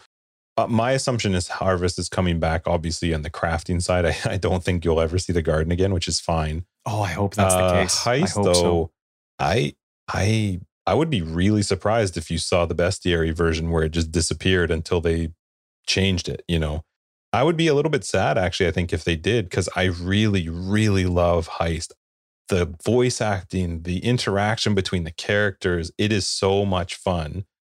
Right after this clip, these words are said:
Speaker 1: And it's something that P O E has not had before. So to lose that, also, a-, and again, this is a really big assumption, if Harvest comes back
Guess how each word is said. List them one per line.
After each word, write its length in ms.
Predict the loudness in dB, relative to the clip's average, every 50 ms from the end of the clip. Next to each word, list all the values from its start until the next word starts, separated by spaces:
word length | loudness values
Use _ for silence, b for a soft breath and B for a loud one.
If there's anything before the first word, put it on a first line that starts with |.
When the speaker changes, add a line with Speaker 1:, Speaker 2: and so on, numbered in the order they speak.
| _ _ _ -2
Speaker 1:
And 140 | 0 2 2
it's 140 | 2 0 0
something 320 | -2 -2 0 0 0 2
that 180 | 2 0 0 -4 _ _ -4
P 160 | 0 0 2
O 80 | 2
E 80 | 2 2
has 200 | 2 2 2 2
not 200 | 0 0 0 0
had 320 | 0 0 -2 -2 -4 -8 -12 _ _ _ _ _ _ _ _ -2
before. 480 | -2 -2 0 0 -2 -2 -2 -4 -8 _ _ _ _ _ _ _ _ _ -8
So 400 | -2 0 2 2 4 4 2 2
to 160 | 0 0 0
lose 480 | 0 0 0 0 0 2 2 0 0 0
that, 320 | 0 0 0 0 0 -2 -6 _ _ _ _ _ _ _ _ _ -2
also, 680 | 0 0 0 0 0 0 2 2 2 2 0 -2 -4 _ _ _ _ _ _ _ _ _ -6
a-, 160 | -6 -4 0 0
and 140 | 2 2
again, 320 | 2 2 2 2 0 0 0
this 180 | 0 0 2
is 140 | 0 0 2
a 120 | 0 0 -2 -4 -6
really 440 | -4 0 2 2 4 4 2 2 0
big 180 | -2 -4 -6
assumption, 460 | -6 -6 -6 -6 -4 -2 -2 -2 -2 0
if 180 | -2 -2 -4 -4
Harvest 460 | -6 -4 -2 -2 0 0 0 -2 -2
comes 260 | -2 -2 0 0 -2
back 600 | -2 0 0 2 2 0 0 -2 -6 -10 -14 -20